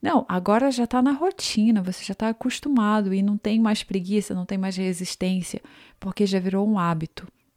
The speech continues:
Então, as matérias mais difíceis pra você e que são importantes pra você, porque não adianta ser só difícil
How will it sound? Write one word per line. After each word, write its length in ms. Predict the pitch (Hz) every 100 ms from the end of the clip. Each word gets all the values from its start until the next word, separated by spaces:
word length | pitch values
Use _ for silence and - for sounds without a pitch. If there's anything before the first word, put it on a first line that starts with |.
| _
Então, 600 | 208 175 - 196 196 202 - - - -
as 200 | 190 226
matérias 480 | 240 240 202 185 185
mais 400 | 196 190 226 220
difíceis 500 | - - 202 - -
pra 200 | - 180
você 520 | 170 - 202 202 196 -
e 80 |
que 300 | - - 269
são 360 | 262 - 220 254
importantes 540 | 269 190 175 185 175
pra 140 | - 180
você, 240 | 175 262
porque 180 | 254 220
não 80 | 185
adianta 300 | 170 170 -
ser 160 | -
só 160 | 170 185
difícil 520 | 170 - 185 - -